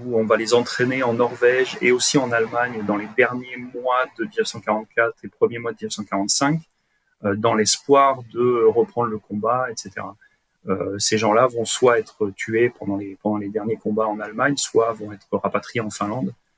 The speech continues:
euh, et essayer de, de reconstruire une vie, euh, une vie après la guerre à ce moment-là.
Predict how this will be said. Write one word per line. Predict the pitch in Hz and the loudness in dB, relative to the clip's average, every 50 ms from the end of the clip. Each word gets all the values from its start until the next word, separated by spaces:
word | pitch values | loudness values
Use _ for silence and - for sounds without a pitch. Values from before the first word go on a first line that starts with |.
| _ _ _ _ _ _ - - | _ _ _ _ _ _ -6 -2
euh, | 95 95 95 95 | 0 0 0 -2
et | 95 101 | -2 -2
essayer | 98 - - 107 104 | 0 2 2 2 0
de, | 104 104 101 | -2 -8 -14
de | 101 _ - 107 | -10 _ -2 -2
reconstruire | 101 98 104 110 107 - - 107 104 101 95 - - - - 107 101 | 0 2 2 0 0 -2 -4 -6 -6 -6 -8 -10 -10 -6 -4 -4 -4
une | 104 104 107 | -4 -6 -8
vie, | 98 104 110 117 117 110 | -10 -12 -12 -12 -8 -8
euh, | 101 98 95 98 - | -8 -8 -10 -14 -12
une | 101 104 104 | -10 -10 -12
vie | 101 _ - 104 | -12 _ -12 -12
après | 104 _ - - | -12 _ -18 -16
la | 101 98 | -16 -14
guerre | 98 101 104 110 107 107 | -10 -8 -8 -8 -8 -8
à | |
ce | - - - | -12 -12 -14
moment-là. | 104 104 104 101 | -16 -18 -20 -20